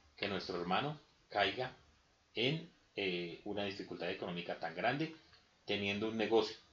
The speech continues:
O sea, eso es algo que no cabe en la cabeza de nadie. Entonces el Eterno nos enseña y nos ayuda y nos instruye para que nuestro deber sea primero mirar a nuestros hermanos.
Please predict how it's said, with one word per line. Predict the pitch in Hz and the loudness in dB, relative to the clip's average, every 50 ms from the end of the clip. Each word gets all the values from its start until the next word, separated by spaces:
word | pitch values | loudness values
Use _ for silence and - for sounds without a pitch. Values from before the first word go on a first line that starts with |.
| _ _ _ _ | _ _ _ _
O | - | -4
sea, | 90 87 87 | -2 0 0
eso | 87 - 98 101 | 0 -2 -2 -4
es | 98 98 | -2 0
algo | 101 95 95 95 101 95 95 - - - - - _ _ _ - | 0 0 0 0 -2 -4 -4 -6 -10 -16 -20 -20 _ _ _ -10
que | - 98 | -6 -2
no | 92 92 90 - | -2 0 0 2
cabe | 101 98 95 | 2 2 2
en | 95 | 2
la | 92 87 - | 0 0 0
cabeza | 87 85 82 80 - 92 87 | 0 -2 -2 -2 -2 -2 0
de | 87 87 | 0 0
nadie. | 90 85 82 82 - - - - - - - - | 0 0 -2 -4 -6 -12 -18 -20 -20 -20 -20 -16
Entonces | - - 98 98 95 117 135 135 | -8 -4 -2 0 2 2 2 4
el | 131 101 | 4 4
Eterno | 90 - - 107 107 104 107 135 180 | 4 2 4 4 4 4 4 4 6
nos | 180 - - | 6 6 6
enseña | 156 147 151 175 156 135 135 151 175 - - - - _ - | 4 6 8 8 8 8 6 2 2 0 -6 -16 -20 _ -6
y | 107 | -2
nos | 110 117 113 139 | 0 2 4 4
ayuda | 135 135 143 147 123 113 120 143 165 - - - - - _ _ _ - | 4 4 6 6 8 8 8 8 6 2 -4 -16 -20 -20 _ _ _ -8
y | 107 104 | -4 -2
nos | 104 95 - 95 | -2 0 0 0
instruye | 95 90 - 131 135 131 135 175 185 185 - - - _ _ _ - | -2 -2 2 4 4 4 6 4 2 2 -2 -12 -20 _ _ _ 6
para | 135 131 143 151 151 | 8 8 10 8 6
que | 147 - 165 180 185 - - - - _ _ _ - | 4 2 0 0 -2 -4 -8 -16 -20 _ _ _ -12
nuestro | 101 98 95 90 - - 95 90 87 87 - - - - - - - - | -6 -4 -4 -4 -4 -4 -2 -2 -2 -2 -4 -8 -16 -20 -20 -18 -8 -2
deber | 95 98 135 185 190 180 185 - - - - _ - | 2 6 8 10 10 10 8 4 -2 -10 -20 _ -6
sea | - - 107 107 - | 2 6 6 6 6
primero | - 107 104 104 107 131 131 | 4 0 2 2 4 2 4
mirar | 120 104 104 139 208 262 - - - - _ _ _ _ _ _ _ _ _ _ _ - | 4 6 8 10 10 10 8 4 -8 -18 _ _ _ _ _ _ _ _ _ _ _ 4
a | 127 147 185 208 - - - | 8 8 8 8 6 0 -6
nuestros | 107 110 101 87 - 92 - 85 | -6 -4 -4 -2 -2 -4 -4 -4
hermanos. | 82 78 73 71 - - - - - | -6 -8 -10 -12 -16 -16 -20 -20 -20